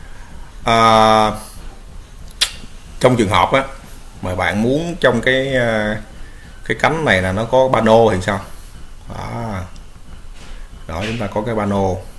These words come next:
Đây thì chúng ta làm như thế này, chúng ta chọn vào từng cánh đi ha. Rồi. Rồi, chúng ta tắt kích thước đi. Rồi, các bạn ví dụ như bạn chia một cái đố đứng cho nó đi ha.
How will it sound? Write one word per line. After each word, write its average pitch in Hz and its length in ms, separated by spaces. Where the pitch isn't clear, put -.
Đây 92 180
thì 87 100
chúng 92 80
ta 98 100
làm 87 220
như 98 60
thế 101 40
này, 95 200
chúng 110 100
ta 98 60
chọn 90 300
vào 95 160
từng 87 140
cánh 104 200
đi 120 80
ha. 107 220
Rồi. 92 340
Rồi, 101 280
chúng 113 100
ta 110 140
tắt 110 160
kích 123 120
thước 123 180
đi. 104 160
Rồi, 80 260
các 120 140
bạn 92 260
ví 113 80
dụ 104 120
như 104 180
bạn 90 180
chia 110 520
một 98 200
cái 113 60
đố 113 80
đứng 143 260
cho 135 60
nó 131 80
đi 113 120
ha. 117 200